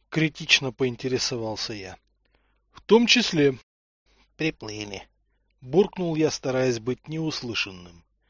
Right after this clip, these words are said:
Да, именно этого я и боялся.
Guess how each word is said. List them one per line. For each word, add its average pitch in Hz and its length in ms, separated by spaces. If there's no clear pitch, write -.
Да, 131 580
именно 180 380
этого 190 340
я 180 220
и 160 40
боялся. 131 640